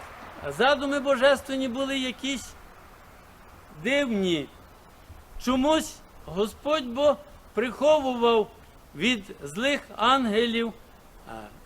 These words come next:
свої предвічні наміри. Злі ангели відпали від Бога, і тоді залишилися ніким і нічим. І не мали чим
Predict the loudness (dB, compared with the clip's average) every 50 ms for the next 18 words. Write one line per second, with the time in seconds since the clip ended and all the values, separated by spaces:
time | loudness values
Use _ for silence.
0 | -16 -6 -4 -2 0 0 -2 -2 -2 -2 -2 -2 -2 -2 -4 -4 -4 -4 -6 -8
1 | -8 -8 -6 -4 -4 0 2 2 2 2 2 0 -2 -2 -4 -6 -6 -6 -8 -8
2 | -10 -16 -18 -16 -16 -14 -14 -14 -14 -14 -14 -14 -12 -10 -6 -2 0 0 0 -2
3 | -2 0 2 2 2 2 2 2 2 2 2 2 0 -2 -4 -4 -8 -16 -20 -20
4 | -20 -20 -20 -20 -20 -20 -20 -20 -20 -20 -20 -10 -2 -2 -2 -2 -2 0 2 4
5 | 4 4 4 2 -4 -4 -6 -6 -4 2 4 6 6 6 4 0 -8 -12 -14 -16
6 | -20 -20 -20 -20 -20 -20 -18 -12 -10 -10 -6 -4 -4 -4 -2 -2 -2 -2 -2 -2
7 | -6 -10 -16 -20 -20 -20 -20 -20 -20 -20 -20 -18 -18 -2 2 2 2 2 0 -4
8 | -6 -4 -4 -4 -4 -4 -6 -8 0 2 2 2 2 0 -4 -12 -20 -10 -4 -2
9 | -2 -2 -2 -4 -2 -2 -2 -2 -2 -4 -10 -16 -20 -12 -6 -2 0 0 0 0
10 | -2 -4 -2 2 4 4 4 2 -2 -8 -12 -14 -14 -14 -14 -16 -18 -20 -20 -20
11 | -20 -12 -4 -2 0 0 0 0 0 0 0 -2 -4 -4 -4 -2 -2 -2 -4